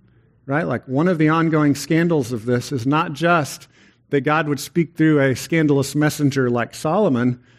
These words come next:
but God speaks through you and me. The way the Apostle Paul says it is, "We have this treasure of the gospel in jars of clay." We're broken cracked vessels.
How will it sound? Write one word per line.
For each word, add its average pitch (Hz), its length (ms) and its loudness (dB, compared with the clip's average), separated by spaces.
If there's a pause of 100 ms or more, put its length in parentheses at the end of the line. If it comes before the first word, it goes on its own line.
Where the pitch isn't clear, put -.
(240)
but 143 100 -4
God 156 240 -2
speaks - 360 -2
through 147 180 2
you 147 180 4
and 143 120 2
me. 156 160 4
The 123 100 0
way 143 220 2 (280)
the 147 60 -2
Apostle 147 360 -4
Paul 147 220 -2
says 147 240 -4
it 151 100 0
is, 135 160 -2
"We 139 120 2
have 139 220 0
this 143 200 -2
treasure 156 440 -2
of 151 120 -2
the 156 100 -2
gospel 139 460 -4
in 143 240 0
jars 143 360 -2
of 139 140 -4
clay." 165 460 -6 (500)
We're 131 120 0
broken 165 680 2 (300)
cracked 156 480 -4 (180)
vessels. 127 720 -6